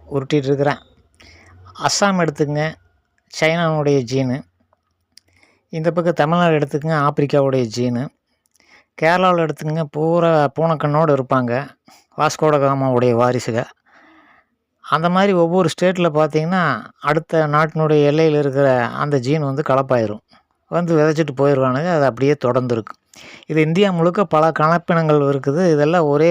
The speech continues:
இதுன்னு ஓட்டு அவன் சொல்றான்ட்டெல்லாம் நம்ம ஏத்துக்க முடியாது. சப்பமுக்கோடு இருக்கிறாங்க நேபாளிஸு, அதெல்லாம் எங்கேருந்து வந்தது? தாய்லாந்து அந்த சைடு இருந்து. இப்படி வந்து அண்டை தேசங்கள்லேருந்து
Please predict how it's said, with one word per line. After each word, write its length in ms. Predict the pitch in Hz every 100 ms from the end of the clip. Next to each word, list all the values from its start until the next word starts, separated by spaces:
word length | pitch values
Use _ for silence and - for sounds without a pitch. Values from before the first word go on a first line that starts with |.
| 165
இதுன்னு 320 | 151 156 151
ஓட்டு 220 | 139 147 156
அவன் 260 | 135 147
சொல்றான்ட்டெல்லாம் 600 | 143 147 160 147 143 151
நம்ம 140 | 143 127
ஏத்துக்க 300 | 135 139 123
முடியாது. 380 | 120 117 104 135 226 _ _ - _ _ - - - - _ _ _
சப்பமுக்கோடு 600 | - 156 180 175 160 180
இருக்கிறாங்க 380 | 156 151 151 151
நேபாளிஸு, 680 | 139 143 135 131 117 - 117 - _ _ - _ _ _ _ _ _ _ _ _
அதெல்லாம் 360 | 143 156 175
எங்கேருந்து 340 | 170 170 156 131
வந்தது? 200 | 127 123
தாய்லாந்து 540 | - 147 147 135 127 143 - -
அந்த 180 | 143 147
சைடு 260 | 139 143 127
இருந்து. 260 | 123 113 135 _ _ _ _ - _ _ _ _ _ _ _ _ _ _ _ _
இப்படி 260 | 160 196 185
வந்து 280 | 165 180 202 170 180 -
அண்டை 300 | 147 165 180
தேசங்கள்லேருந்து 760 | 185 180 175 165 160 156 180 190